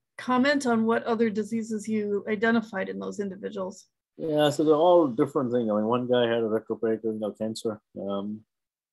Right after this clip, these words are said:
Speaker 2: yeah, one patient actually had Parkinson's disease. Another patient turned out he has multiple sclerosis.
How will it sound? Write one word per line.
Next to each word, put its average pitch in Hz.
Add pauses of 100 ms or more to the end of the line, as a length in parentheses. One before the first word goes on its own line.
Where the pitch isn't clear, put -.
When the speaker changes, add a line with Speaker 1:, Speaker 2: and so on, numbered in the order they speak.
(140)
Speaker 2:
yeah, 101
one 107
patient 107
actually 104
had 104
Parkinson's 101
disease. 98 (440)
Another 104
patient 104
turned 98
out 98
he 98
has 95
multiple 98
sclerosis. 98